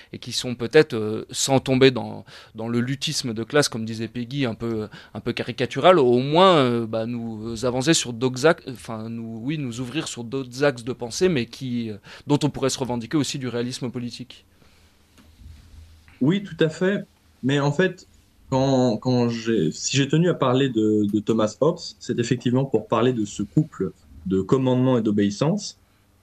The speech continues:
Speaker 2: Alors, euh, effectivement, comme vous l'avez dit, Thomas Hobbes, euh, sa grande hantise, c'était,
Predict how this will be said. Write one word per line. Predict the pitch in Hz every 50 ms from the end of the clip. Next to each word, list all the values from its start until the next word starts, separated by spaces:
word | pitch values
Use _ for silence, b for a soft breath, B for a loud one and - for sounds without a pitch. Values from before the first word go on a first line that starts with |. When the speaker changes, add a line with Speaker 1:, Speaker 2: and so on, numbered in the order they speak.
| _ _ _
Speaker 2:
Alors, | - 98 90 76 - - _ _ -
euh, | - - - -
effectivement, | 101 - 98 95 - 101 101 139 147
comme | - 113
vous | 104 104
l'avez | 104 98 95 98
dit, | 101 120 139 127
Thomas | - - 107 98 95 - - -
Hobbes, | 120 123 123 - - -
euh, | 95 90 90 90 87 87 82 - _ _ _ _ _ _ - -
sa | - - 98
grande | 85 101 107 107 -
hantise, | - 110 110 104 - - 131 127 117 110 -
c'était, | - 87 - - 110 110 110 101